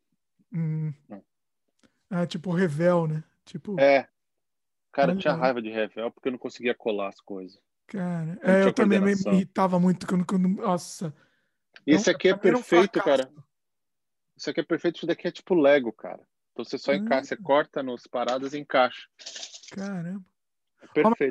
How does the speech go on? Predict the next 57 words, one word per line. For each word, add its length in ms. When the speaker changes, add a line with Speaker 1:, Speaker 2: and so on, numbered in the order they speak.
Speaker 1:
se 60
tu 60
Speaker 2:
é 40
Speaker 1:
quiser 160
Speaker 2:
muito 80
Speaker 1:
voltar 320
pro, 200
pro, 200
pro 140
desenho, 440
fica 180
à 40
vontade 440
aí, 160
tá? 240
Speaker 2:
É. 140
Speaker 1:
Eu 40
tava 220
gostando, 380
inclusive, 400
que 100
tava, 220
tava 200
legal, 340
que 80
tava, 220
tava 400
Speaker 2:
É. 160
Speaker 1:
Eu 100
fico 240
Speaker 2:
Vou 20
dizer, 220
eu 60
tô, 200
eu 100
tô 140
fazendo 260
um 80
Optimus 480
aqui. 240
Speaker 1:
Tá 120
legal 360
também, 260
eu 160
tenho 100
certeza 380
que 60
o 40
pessoal 260
tá 80
gostando 320
de 60
ver 180
também. 200
Speaker 2:
Esse 280
é 20
meu, 180